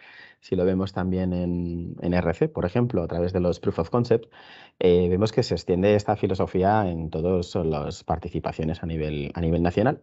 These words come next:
y, y os animamos a, a fomentar esa relación, ¿no? Esa relación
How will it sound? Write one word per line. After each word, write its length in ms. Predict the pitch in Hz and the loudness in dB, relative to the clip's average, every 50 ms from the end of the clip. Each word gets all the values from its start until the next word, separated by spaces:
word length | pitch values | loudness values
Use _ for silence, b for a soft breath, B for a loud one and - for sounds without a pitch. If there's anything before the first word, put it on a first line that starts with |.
| _ _ | _ _
y, 720 | - 92 87 87 85 82 82 80 78 78 76 78 73 76 | 0 2 2 2 2 2 2 0 0 0 -2 -2 0 2
y 80 | 87 92 | 2 2
os 80 | - | 4
animamos 480 | 104 90 87 87 90 92 98 110 117 - | 2 2 2 2 2 4 2 2 2 2
a, 400 | 127 113 107 95 90 82 82 - | 0 0 0 0 -2 -4 -6 -8
a 200 | - - - 87 | -8 -8 -8 -2
fomentar 460 | - 95 82 80 85 80 85 90 87 | -2 0 0 0 0 0 2 2 2
esa 200 | 95 - - 104 | 2 2 0 0
relación, 500 | 101 95 82 78 - - 95 90 80 73 | 0 2 0 0 0 -2 -4 -4 -2 -4
¿no? 80 | 87 95 | -6 -8
Esa 160 | - - 87 | -8 -10 -6
relación 640 | - 82 78 - - 92 87 85 85 82 - B | -4 -4 -6 -4 -4 -4 -4 -2 -2 -4 -6 B